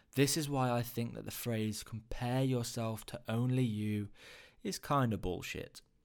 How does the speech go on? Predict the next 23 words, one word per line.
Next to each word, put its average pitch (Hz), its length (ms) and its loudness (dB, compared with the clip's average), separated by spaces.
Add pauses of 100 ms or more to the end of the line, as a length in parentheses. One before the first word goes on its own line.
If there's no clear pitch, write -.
(400)
Festinger 139 540 0
found 107 340 0
a 104 60 -2
lot 113 220 0
of - 80 -6
significant 131 880 -2
positives 107 520 -4
when 104 140 -4
making 101 380 -4
comparisons. 92 800 -8 (880)
Firstly, 131 800 2 (200)
when 120 200 0
done 139 200 0
correctly, 117 720 -2
we 110 80 -6
can 113 180 -8
compare 120 440 -2
ourselves 113 440 -2
to - 160 -14
others 101 300 -4
for - 140 -8
personal 120 680 -2
development. 98 840 -6